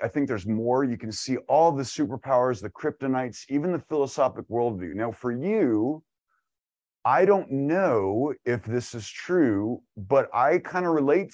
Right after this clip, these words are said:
to you in that producer way. Knowing where you are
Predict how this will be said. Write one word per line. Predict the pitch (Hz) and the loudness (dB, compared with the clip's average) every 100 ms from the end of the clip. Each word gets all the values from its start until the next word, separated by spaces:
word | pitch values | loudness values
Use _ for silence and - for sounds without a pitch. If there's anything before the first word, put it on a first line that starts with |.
| - | -4
to | 131 | -2
you | 117 117 110 | 0 -2 -4
in | 127 147 | -4 -2
that | 135 120 - | 0 -2 -4
producer | 117 110 110 - 110 | -6 -4 -6 -6 -4
way. | 110 131 127 76 - _ _ _ _ _ _ _ _ _ _ _ _ | 2 4 4 2 -6 _ _ _ _ _ _ _ _ _ _ _ _
Knowing | 107 120 135 175 196 165 | -2 2 2 2 2 2
where | 143 147 | 4 6
you | 160 147 131 | 4 2 0
are | 113 104 110 143 175 160 | 2 2 2 0 -2 -8